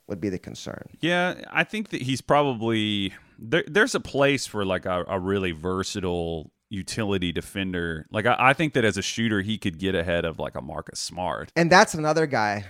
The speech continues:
Speaker 1: Marcus Smart, another kind of player he would kind of resemble too. I like that comp.
Speaker 2: Yeah, it's, it's a guy that probably would need to play with, like, high-level ball skills around him, you know, to kind of compensate because he gives you some things. The pace thing I think is interesting, and you brought up Chris Paul,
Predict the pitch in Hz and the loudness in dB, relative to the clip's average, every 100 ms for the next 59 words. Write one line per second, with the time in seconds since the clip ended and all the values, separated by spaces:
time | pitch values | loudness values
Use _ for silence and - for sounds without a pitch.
0 | - 107 110 101 - 110 98 82 101 104 | -8 -4 -4 -6 -10 -6 -4 -4 -6 -6
1 | 101 101 90 - 87 80 78 82 95 92 | -6 -8 -10 -10 -8 -6 -8 -10 -10 -10
2 | - 101 76 76 71 76 76 - 78 67 | -8 -10 -10 -12 -14 -14 -16 -14 -14 -8
3 | 85 85 - 64 - - - - 120 131 | -6 -8 -10 -14 -16 -20 -20 -2 4 8
4 | 131 - 135 131 - 127 127 123 123 113 | 6 4 0 0 -2 0 6 8 8 6
5 | - 117 113 104 101 95 92 101 104 95 | 4 4 4 4 2 0 0 -2 -2 -4
6 | - - 92 98 107 113 117 107 113 117 | -6 -6 0 4 4 4 0 -2 0 0
7 | - - 110 - 113 113 117 120 117 113 | -2 -2 -2 2 6 6 6 2 2 -2
8 | 104 110 117 - 120 107 85 85 104 120 | 2 2 0 -2 -2 0 0 0 2 0
9 | 123 127 127 123 127 131 139 - 104 85 | 0 -2 -4 -4 -2 -4 -6 -4 -2 -2
10 | - 92 92 110 - 113 113 - 113 107 | 0 0 2 -2 0 0 0 0 -2 -2
11 | 135 120 196 131 95 90 85 85 82 87 | -4 0 0 0 -2 -4 -4 -4 -4 -6
12 | - - 147 190 262 - 175 127 113 104 | -4 -4 4 4 4 2 4 4 4 2
13 | 92 110 110 - 101 98 98 104 104 98 | 0 0 -2 -2 -2 0 0 2 2 2
14 | - - - - 90 101 92 85 | 2 -4 -6 -2 2 4 6 2